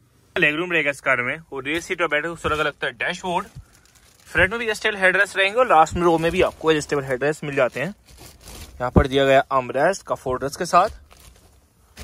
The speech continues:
और अंदर थाई सपोर्ट काफी बढ़िया रहता है सीट्स का, कंफर्टेबल सीट्स रहने वाली है। रियर एसी वेंट्स हो गए यहाँ पर, ट्वेल्व वोल्ट का पावर सॉकेट हो गया, कार रखने के लिए स्पेस,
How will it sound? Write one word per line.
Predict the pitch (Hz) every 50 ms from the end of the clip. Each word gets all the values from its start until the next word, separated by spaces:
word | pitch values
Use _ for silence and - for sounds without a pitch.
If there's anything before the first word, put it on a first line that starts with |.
| - - - _ _ _ _ _ -
और | 120 123 - -
अंदर | 131 127 127 135
थाई | - 143 135
सपोर्ट | 127 - 123 127 135 135 -
काफी | - 135 120 117 - 131
बढ़िया | 120 117 117 117 131 135
रहता | 127 120 120 123
है | 123 120
सीट्स | 117 - - 127 120 117 -
का, | - 131 131 147
कंफर्टेबल | - 147 147 151 - 175 175 185 185 202
सीट्स | 190 - - 180 190 180 -
रहने | 180 170 165 160
वाली | 160 151 147 139 135 139
है। | 180 214 - _ _ _ - - - - - - - - _ _ _ - _ _ _ _ _
रियर | 113 123 139 139 135
एसी | 139 - - 143
वेंट्स | 139 151 180 180
हो | 196 185
गए | 185 190
यहाँ | 185 185
पर, | 180 - 196 196 202 - - _
ट्वेल्व | - 143 139 135 135
वोल्ट | 135 131
का | - 131
पावर | 117 127 117 117 117
सॉकेट | - 135 135 - 175 156
हो | 160 151
गया, | 147 151 147
कार | - 139 127 127
रखने | 120 117 113 127
के | 117
लिए | 113 120
स्पेस, | 117 - _ - 139 147 160 170 - -